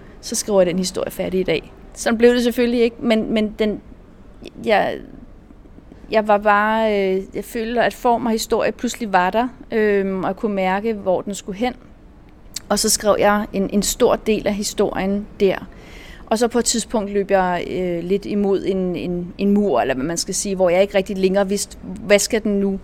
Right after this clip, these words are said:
Og noget af det, jeg stødte på, det var, at jeg simpelthen ikke vidste, hvad var det egentlig helt præcis, hun arbejdede med, Katrine. Jeg begyndte at tænke, at hun skulle være journalist. Men jeg havde lidt et ønske om, at det sku-, det skulle være noget, noget lidt, lidt mere niche.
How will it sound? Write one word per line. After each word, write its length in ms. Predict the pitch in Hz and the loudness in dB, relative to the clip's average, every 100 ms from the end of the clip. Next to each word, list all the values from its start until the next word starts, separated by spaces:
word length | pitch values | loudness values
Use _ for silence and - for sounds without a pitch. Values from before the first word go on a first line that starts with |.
| - - | -14 -6
Og 140 | 220 | 0
noget 220 | 220 226 | 4 4
af 60 | 233 | 2
det, 120 | 226 | 2
jeg 180 | 214 208 | 2 2
stødte 260 | - 202 - | -2 -6 -2
på, 200 | 240 - | -2 0
det 120 | 220 | 0
var, 180 | 190 185 | 0 0
at 200 | 196 202 | -2 -2
jeg 100 | 190 | -4
simpelthen 240 | 208 196 | -4 -4
ikke 200 | 190 196 | -6 -6
vidste, 420 | 190 196 - 220 - - - - | -4 -4 -4 -6 -6 -16 -20 -6
hvad 120 | 214 | 0
var 200 | 196 180 | 4 4
det 120 | 208 | 2
egentlig 300 | - 202 208 | -4 -2 -2
helt 240 | - - - | 0 -2 -4
præcis, 520 | 208 - 202 - - | -8 -6 -6 -6 -2
hun 140 | 214 | 0
arbejdede 520 | 165 170 - - 190 | 0 -2 -2 -4 -4
med, 320 | 185 175 180 185 | -4 -2 -4 -6
Katrine. 560 | - 185 - - - 185 - - - - - - - | -10 -10 -8 -8 -8 -8 -12 -20 -20 -20 -20 -20 -4
Jeg 140 | 220 208 | -2 0
begyndte 280 | 220 247 - | 0 -2 -2
at 80 | |
tænke, 240 | - 247 226 | -2 -4 -2
at 60 | |
hun 300 | 214 208 202 | -2 -2 -4
skulle 240 | 202 - 208 | -8 -6 -4
være 140 | 180 - | -4 -6
journalist. 600 | 185 175 156 160 - - - - - - - - - - | -10 -12 -10 -10 -10 -12 -18 -20 -20 -20 -20 -20 -20 -12
Men 280 | 214 220 220 | -2 0 2
jeg 180 | 214 208 | 2 2
havde 240 | 214 226 | 2 2
lidt 200 | 226 247 | 2 0
et 120 | 262 - | 0 -2
ønske 300 | 208 - 214 | -2 -2 -2
om, 140 | - | -2
at 100 | 214 | -4
det 80 | 214 | -6
sku-, 220 | - - - | -8 -8 -6
det 100 | - | -6
skulle 280 | - 220 | -6 -2
være 220 | 208 202 208 | 2 2 2
noget, 300 | 208 202 196 | 0 -2 -2
noget 260 | 214 208 | -2 -2
lidt, 280 | 214 226 220 | -2 -4 -2
lidt 160 | 233 233 | -2 0
mere 180 | 220 | 0
niche. 540 | 226 220 220 214 - | 2 2 2 0 -4